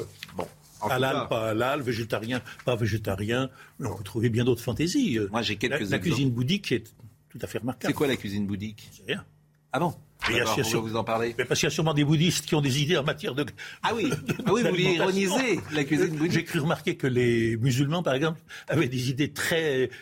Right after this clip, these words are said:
Speaker 2: euh, très arrêtées en matière de consommation.
Speaker 1: Oui, mais, euh, les chrétiens aussi.
Speaker 2: Comment ?
Speaker 1: Les chré-, les catholiques aussi. Les chrétiens aussi, ils ont,
Speaker 2: Oui,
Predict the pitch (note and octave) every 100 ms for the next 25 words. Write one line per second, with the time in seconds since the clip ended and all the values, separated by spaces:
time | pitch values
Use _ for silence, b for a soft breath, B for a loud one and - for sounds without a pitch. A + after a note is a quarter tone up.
0 | B - C3 - C#3+ D3 D3+ D3+ C#3+ -
1 | - - C3 B2 - C3+ A#2+ A2 A2 G#2
2 | C3 A2+ B2+ A#2 - A#2+ - _ _ _
3 | _ _ _ - F3+ G2+ F#2 F#2+ F#2 F#2+
4 | F#2 F#2 - - - A2+ A#2+ - B3 D#3
5 | A2+ G#2+ E3 - G2 G2+ F#2+ G#2+ G2+ G#2
6 | G#2 A2 B2+ C3+ B3 F#3+ - _ _ G2+
7 | - A2 A#2 C#3 A3 G#3+ C3 B2+